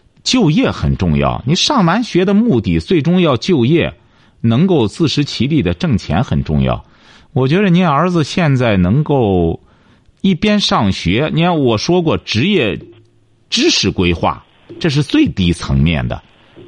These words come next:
而职业规划是高了一个层面。我觉得你儿子才上高中，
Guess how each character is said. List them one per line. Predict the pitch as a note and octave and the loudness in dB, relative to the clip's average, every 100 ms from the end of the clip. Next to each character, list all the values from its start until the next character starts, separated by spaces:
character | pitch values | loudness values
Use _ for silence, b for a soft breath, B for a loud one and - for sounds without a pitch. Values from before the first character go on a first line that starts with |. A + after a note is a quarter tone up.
| - | -6
而 | E3+ | -4
职 | F#3 - C3+ | -2 -2 0
业 | C4 A#3 | 2 0
规 | G2+ F#2+ F2 | 0 0 0
划 | F#2+ D2+ | -2 -4
是 | B1+ F2 | -4 -8
高 | - E3 G3 | -4 -2 0
了 | B2 | 0
一 | D2+ | -2
个 | C2+ | -4
层 | - C2 | -4 -2
面。 | C#2 C2 b b b b b - | 0 -2 b b b b b -2
我 | E3 | 0
觉 | G#3+ | 0
得 | C4 | 2
你 | E3 G#2+ | 2 2
儿 | G2 G3 | 0 -2
子 | E3+ | -4
才 | - F3+ | -4 -4
上 | - D#3+ | -2 -2
高 | B2+ A#3+ C4 | 0 -2 -2
中， | C3 F2+ | -2 -2